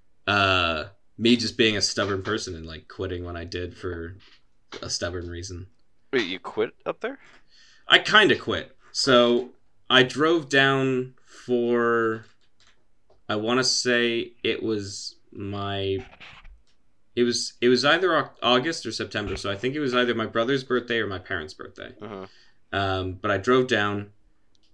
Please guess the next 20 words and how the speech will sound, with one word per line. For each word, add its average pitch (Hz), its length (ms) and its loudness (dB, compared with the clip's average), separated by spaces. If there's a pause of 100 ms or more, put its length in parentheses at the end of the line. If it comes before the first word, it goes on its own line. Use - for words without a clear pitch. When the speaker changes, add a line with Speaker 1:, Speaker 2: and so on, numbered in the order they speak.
(140)
Speaker 1:
uh, 95 340 -2
back 101 260 0
to - 60 -12
Southern 98 240 -4
California. 92 680 -8
Speaker 2:
Yeah. 90 160 -14 (400)
Speaker 1:
Had 110 160 4
a 110 40 2
week, 104 320 -4
had 117 160 2
a 113 40 2
weekend 104 680 -2
with 101 220 -8
them, 92 420 -6 (180)
and 101 120 -6
then 95 100 -4
drove 98 240 -4
back 85 180 -6
up. - 220 -6 (200)
Speaker 2:
Yeah. 87 180 -8